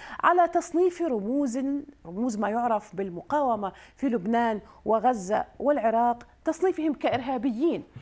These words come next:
إلى جانب قادة أو قادة، قادة داعش ربما والقاعدة.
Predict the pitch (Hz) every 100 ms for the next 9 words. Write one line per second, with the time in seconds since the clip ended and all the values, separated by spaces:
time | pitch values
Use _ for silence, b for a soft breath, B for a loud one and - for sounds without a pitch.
0 | B B 233 226 - 247 254 196 - -
1 | 269 202 202 254 302 - - - - 160
2 | 240 254 214 220 - - - - - -
3 | - - - - 147 - 190 180 170 311
4 | 233 214 196 180 214 214 208 B B -
5 | 208 196 - - - 147 -